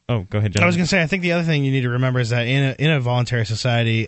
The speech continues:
Speaker 2: the power of ostracism is going to be increased, like,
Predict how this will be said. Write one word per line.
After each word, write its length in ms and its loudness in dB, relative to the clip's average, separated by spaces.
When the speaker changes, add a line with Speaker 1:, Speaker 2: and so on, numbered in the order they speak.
Speaker 2:
the 140 -4
power 460 0
of 120 -2
ostracism 720 -4
is 120 -4
going 180 -2
to 60 0
be 120 0
increased, 580 -4
like, 380 -2